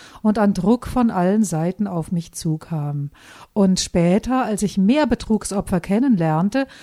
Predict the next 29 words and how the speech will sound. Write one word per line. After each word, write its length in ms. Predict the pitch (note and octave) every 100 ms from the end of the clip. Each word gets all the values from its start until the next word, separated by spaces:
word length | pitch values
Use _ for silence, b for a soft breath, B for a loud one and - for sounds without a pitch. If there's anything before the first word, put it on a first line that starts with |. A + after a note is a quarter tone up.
| B
sowohl 460 | B G#3+ G3+ C4 D#4
die 120 | A#3+
Opfer, 360 | A3+ A3 - G3
die 120 | F#3+
mit 300 | F#3 C4 -
mir 300 | G#3 G#3+ C4
zusammen 500 | - G#3 E3 F#3+ A3
durch 280 | F#3 E3 -
Jochen 320 | C#4+ - C4+
betrogen 520 | F3 - E3 D#3 D#3+
waren, 240 | D#3+ D#3 D#3
das 220 | D#3+ -
waren 360 | E3+ F3+ B3 C4 B B
zu 160 | - F3+
dem 240 | G3 B3
Zeitpunkt 580 | - F#3+ G3 - A#3 A3+
ungefähr 460 | F#3+ F#3+ - E3+ E3+
zwanzig, 800 | - F#3 G3 A#3+ - D#4+ - - B B B B B
Hälfte 440 | - F#3+ F#3+ -
Männer, 320 | F#3+ G3 B3
Hälfte 400 | A3+ G#3 G3 -
Frauen, 600 | F3+ - E3 E3 A3 D#4 D#4 b b b b b -
geschäftlich 680 | G#3 - G#3+ A3 - C#4 -
und 140 | A3+
privat, 560 | - G3 E3+ E3 G3+ B3
Freundeskreis 1040 | - F#3+ G#3+ C4+ B3+ - - G#3 G#3+ A#3+
und 140 | A3 A3
so 120 | G#3+
weiter, 460 | G3+ A3 B3 C4+